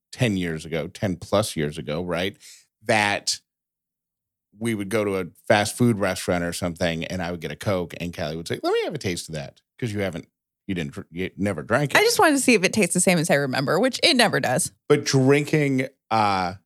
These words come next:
Speaker 1: a Sprite from top to bottom, I've never, never, never before saw that. And I feel like that switch has been turned off. You came out of the first trimester, you no longer got the bubble guts.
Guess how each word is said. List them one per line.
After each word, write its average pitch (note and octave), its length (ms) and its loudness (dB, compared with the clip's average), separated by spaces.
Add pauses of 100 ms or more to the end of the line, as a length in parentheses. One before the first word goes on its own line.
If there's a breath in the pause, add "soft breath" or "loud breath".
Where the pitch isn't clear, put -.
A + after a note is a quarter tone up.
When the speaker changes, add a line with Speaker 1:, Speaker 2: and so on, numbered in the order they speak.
(920)
Speaker 1:
a G2 480 0 (200)
Sprite D3 440 4
from A2 180 2
top A2 280 0
to G#2+ 60 -2
bottom, G2 460 0 (560)
I've G#2+ 180 -2
never, A#2+ 600 2 (320)
never, C#3+ 480 4
never A2+ 260 6
before F#2+ 400 2
saw F#2 280 2
that. D#2 260 -2 (400 soft breath)
And G2+ 560 -2 (240)
I G2 60 -6
feel A2+ 240 2
like G2+ 180 2
that F2+ 160 2
switch - 280 -2
has F2 100 -8
been F2+ 160 -2
turned E2+ 240 -4
off. D2 260 -4
You F#2+ 60 -4
came F2+ 240 -2
out F2 100 -2
of E2 60 -6
the E2 60 -8
first F#2 280 -2
trimester, A2 720 0 (140)
you F2+ 120 -6
no E2+ 140 -4
longer F2 240 -4
got F2+ 180 -4
the F#2+ 60 -4
bubble G2+ 240 -2
guts. - 420 -2